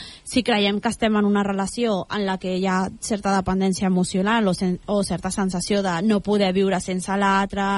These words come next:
no? Eh, o sentir-te que tens, que et sents controlat o controlada,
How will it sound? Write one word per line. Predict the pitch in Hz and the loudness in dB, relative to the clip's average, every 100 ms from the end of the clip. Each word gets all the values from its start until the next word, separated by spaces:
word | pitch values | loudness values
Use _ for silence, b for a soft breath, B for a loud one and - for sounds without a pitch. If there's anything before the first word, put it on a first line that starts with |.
| 196 | 0
no? | 190 214 269 B B B | 0 -2 -4 B B B
Eh, | - 196 190 196 | -2 0 2 0
o | - 214 | -2 -2
sentir-te | - 185 202 190 | -2 -4 -4 -4
que | 202 202 185 175 | -4 -4 -4 -4
tens, | 190 185 190 180 - | -4 -4 -4 -8 -10
que | 180 | -10
et | 170 | -6
sents | - 180 - | -4 -4 -4
controlat | 202 196 202 196 | -4 -2 0 0
o | 190 | -2
controlada, | 190 185 196 202 190 185 185 | -4 -4 -2 2 2 2 0